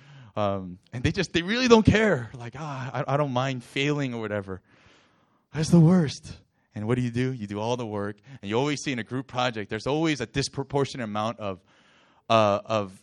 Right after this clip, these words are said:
of who's doing what, right? Uh, and it ends up being that if you really care about your grade, you do, like, ninety or a hundred percent of the work. And it's always the worst thing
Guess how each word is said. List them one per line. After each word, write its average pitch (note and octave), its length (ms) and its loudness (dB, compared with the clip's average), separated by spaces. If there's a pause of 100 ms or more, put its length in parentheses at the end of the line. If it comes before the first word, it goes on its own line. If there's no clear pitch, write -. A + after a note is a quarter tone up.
(100)
of G#2+ 140 -6
who's F3+ 260 4
doing D3 320 4
what, - 420 -8 (380)
right? G#2 180 -8 (300)
Uh, G#2+ 180 -8 (140)
and A2+ 320 -6
it E2+ 180 -16
ends C3+ 220 0
up B2 160 2
being B2 300 4
that G#2 120 -2
if - 140 -8
you D#3 180 0
really D#3+ 300 10
care C#3 220 4
about B2 240 0
your A2+ 100 0
grade, A2+ 420 0 (320)
you C3 120 2
do, C3 240 4
like, F2 360 -2
ninety A2+ 540 -2
or F#2 140 -4
a E2 40 -8
hundred A2 300 -2
percent G2+ 320 -4
of F#2 60 -8
the F2 80 -6
work. E2+ 340 -6 (320)
And C3+ 100 2
it's C#3 140 6
always C4 260 6
the G#3+ 120 10
worst F#3+ 360 8
thing E3 320 4